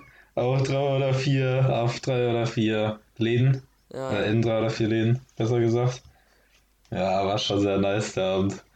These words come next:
Speaker 1: Und dann waren wir doch noch in diesem kleinen Supermarkt, haben uns ein Bierchen geholt.
Speaker 2: Ja. Doch,
Speaker 1: Ja.
Speaker 2: müssen wir dieses Jahr eigentlich auch mal wieder machen.
Speaker 1: Ja, ja. Wenn,
Speaker 2: Schock.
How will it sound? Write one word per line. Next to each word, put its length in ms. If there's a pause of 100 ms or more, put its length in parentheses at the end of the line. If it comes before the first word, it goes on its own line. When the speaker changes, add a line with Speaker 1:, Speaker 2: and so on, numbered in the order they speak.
(180)
Speaker 1:
Und 100
dann 180
waren 160
wir 60
doch 120
noch 140
in 100
diesem 240
kleinen 440
Supermarkt, 540
haben 120
uns 160
ein 120
Bierchen 400
geholt. 460 (640)
Speaker 2:
Ja. 200 (1040)
Doch, 140
Speaker 1:
Ja. 60
Speaker 2:
müssen 160
wir 80
dieses 320
Jahr 140
eigentlich 200
auch 160
mal 160
wieder 160
machen. 340 (120)
Speaker 1:
Ja, 440
ja. 280 (680)
Wenn, 360 (100)
Speaker 2:
Schock. 100